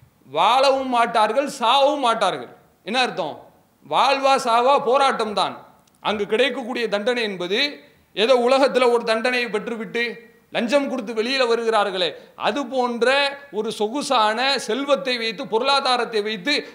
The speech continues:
எதையும் சரி கட்டக்கூடிய வாழ்க்கை இல்லை. அங்கு உள்ள மலக்குமார்கள், "லா யஸூனல்லாஹ மா அமரஹும்", அல்லாஹ் இட்ட கட்டளைக்கு ஒரு பொழுதும் மாறு செய்ய மாட்டார்கள் என்று சொல்லுகிறது. அப்படிப்பட்ட ஒரு இடத்துல ஒரு நிமிஷம் நரகத்துல ஒருத்தன் இருந்தாலும் கூட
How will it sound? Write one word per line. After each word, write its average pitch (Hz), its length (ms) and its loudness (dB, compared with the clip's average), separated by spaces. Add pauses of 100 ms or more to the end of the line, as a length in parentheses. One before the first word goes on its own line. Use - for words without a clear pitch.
எதையும் 269 440 0
சரி 247 280 -4
கட்டக்கூடிய 247 440 -2
வாழ்க்கை 262 400 2
இல்லை. 214 460 -2 (480)
அங்கு 214 260 -6
உள்ள 262 240 0
மலக்குமார்கள், 233 880 0 (420)
"லா 175 180 2
யஸூனல்லாஹ 220 880 0
மா 180 180 -2
அமரஹும்", 143 380 -8 (400)
அல்லாஹ் 269 360 4
இட்ட 247 240 -4
கட்டளைக்கு 226 640 0
ஒரு 294 180 4
பொழுதும் 311 320 4
மாறு 269 220 2
செய்ய 254 200 -4
மாட்டார்கள் 240 440 0
என்று 214 140 -6
சொல்லுகிறது. 170 540 -6 (340)
அப்படிப்பட்ட 233 640 -4
ஒரு 190 140 -2
இடத்துல 185 640 -4 (560)
ஒரு 240 240 0
நிமிஷம் 269 600 0
நரகத்துல 247 560 0
ஒருத்தன் 214 340 -4
இருந்தாலும் 220 500 -2
கூட 220 200 -2